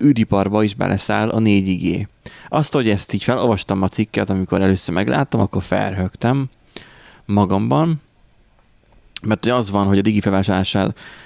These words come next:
eh, csak a kezdő lépés a négy G számára, mondta a cég ennek az igazgatója, Jászai Gellért. Eh, ez szerint a vállalat nem csak a távközlésben, de az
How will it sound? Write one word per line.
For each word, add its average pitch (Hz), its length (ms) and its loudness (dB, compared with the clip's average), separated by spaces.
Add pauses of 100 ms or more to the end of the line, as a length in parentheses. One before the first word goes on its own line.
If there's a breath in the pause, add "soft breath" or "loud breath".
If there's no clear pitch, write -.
eh, 98 280 0
csak 104 160 -2
a 98 40 -4
kezdő 101 300 0
lépés 95 380 2
a 104 40 2
négy 95 380 4
G 98 200 2
számára, 92 580 0
mondta 101 300 2
a 98 60 0
cég 98 320 0
ennek 92 240 -2
az 95 140 0
igazgatója, - 760 -2
Jászai - 380 -2
Gellért. 90 560 -4 (840 loud breath)
Eh, 101 380 0
ez 135 140 0
szerint 113 260 0
a 107 40 2
vállalat 110 240 0
nem 160 140 0
csak 113 140 -2
a 107 60 0
távközlésben, 98 840 0
de 104 60 0
az 104 160 0